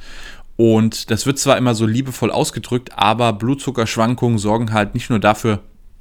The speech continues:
dass wir tagsüber nicht wirklich leistungsfähig sind, dass wir ständig irgendwie Energie auf und abs haben.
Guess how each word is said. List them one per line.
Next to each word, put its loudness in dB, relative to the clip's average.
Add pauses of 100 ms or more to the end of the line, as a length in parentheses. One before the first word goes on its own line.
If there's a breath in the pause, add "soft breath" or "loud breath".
(120)
dass -6
wir -6
tagsüber -2
nicht -2
wirklich -8
leistungsfähig 0
sind, -4 (500 loud breath)
dass -4
wir 2
ständig 0
irgendwie -2
Energie 0
auf 0
und -4
abs -6
haben. 0